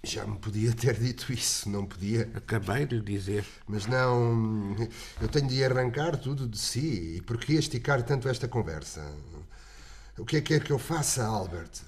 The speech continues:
Speaker 1: Vai ajudar-me ou vai continuar com os rodeios?
Speaker 2: Luís.
Speaker 1: Ah, sim é que é. Luís quê?
Speaker 2: Mas porquê é que eu vi isso assim, como se fosse num ecrã?
Speaker 1: Talvez o choque.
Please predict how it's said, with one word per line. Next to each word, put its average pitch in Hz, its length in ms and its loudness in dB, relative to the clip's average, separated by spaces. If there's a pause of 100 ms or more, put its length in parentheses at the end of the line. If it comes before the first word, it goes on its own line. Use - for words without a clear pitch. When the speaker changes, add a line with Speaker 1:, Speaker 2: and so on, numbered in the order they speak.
(240)
Speaker 1:
Vai 131 180 2
ajudar-me 156 580 6
ou 147 140 6
vai 135 200 4
continuar 127 580 2
com 123 140 2
os 113 120 4
rodeios? 101 920 -2 (920)
Speaker 2:
Luís. 110 540 2 (320)
Speaker 1:
Ah, - 160 -4
sim 110 320 0
é 82 60 -8
que 85 180 -12
é. 78 120 -12 (140)
Luís 139 380 2
quê? 90 240 -6 (960)
Speaker 2:
Mas 110 140 -8
porquê - 280 -4
é - 20 0
que 117 140 -4
eu 101 80 2
vi 95 200 -2
isso 113 240 -2
assim, 104 360 -2 (360)
como 117 180 -2
se - 80 -2
fosse 117 380 -4
num 104 120 0
ecrã? 113 440 2 (500)
Speaker 1:
Talvez 127 340 2
o 135 60 0
choque. 151 680 0